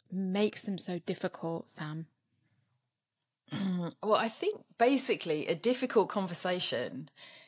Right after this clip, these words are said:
Speaker 2: could be anything that we personally find difficult. And I think a lot of, you know, when we think about difficult, what is that difficult? A lot of it
Speaker 1: Mm.
Speaker 2: is our own internal difficult feelings. But that can come from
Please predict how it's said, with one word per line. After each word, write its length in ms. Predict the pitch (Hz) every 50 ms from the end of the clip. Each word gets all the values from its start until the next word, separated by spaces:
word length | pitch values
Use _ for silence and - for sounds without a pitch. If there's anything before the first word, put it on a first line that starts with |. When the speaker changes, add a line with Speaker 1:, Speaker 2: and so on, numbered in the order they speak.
| _ _ -
Speaker 2:
could 160 | - 208 -
be 240 | - 196 185 - - -
anything 720 | 202 214 220 214 180 - - 160 120 - - 143 151 - - _ _ _ _ _ _ _
that 160 | - 165 - 165
we 140 | 175 165
personally 560 | 165 - 175 175 165 165 - - 160 147 147 156
find 280 | - - 147 147 147
difficult. 540 | 156 160 - - 143 - - 131 127 - - - - - _ _ - - - - - - -
And 120 | - 190
I 40 | 196
think 280 | 190 - 277 277 269 233
a 60 | 240
lot 400 | 208 208 214 220 240 240 - -
of, 400 | 202 202 190 185 - - - - _ _ _ _ _ _ _ _ _ -
you 120 | 196 214
know, 140 | 185 165 160
when 160 | 175 185 196
we 100 | 214 220
think 300 | 214 - - 220 196 -
about 260 | 190 - 165 143 -
difficult, 420 | - 190 185 - - - 156 139 -
what 200 | 165 - - 185
is 160 | 208 190 -
that 180 | - 147 -
difficult? 640 | - 151 151 - - - - - 117 135 147 - - _ _ - - - _ -
A 80 | -
lot 140 | 214 226 -
of 120 | 254 254 233
it 180 | 208 196 185
Speaker 1:
Mm. 80 | 180 - - _ _ _ _
Speaker 2:
is 240 | 180 214 214 190 -
our 220 | 175 175 175 - - 190
own 320 | 196 196 196 196 190 - -
internal 600 | 180 185 180 170 - - 185 175 175 170 170 165
difficult 440 | - 170 165 - 190 - 175 - -
feelings. 720 | - 196 196 196 165 143 135 147 147 147 - - - - - _ _ - - - - - - - - - -
But 220 | 233 202 - -
that 220 | 233 254 - - -
can 200 | - 240 226 214
come 380 | - - - 226 220 220 220
from 560 | 214 - - 180 160 156 151 151 151 160 156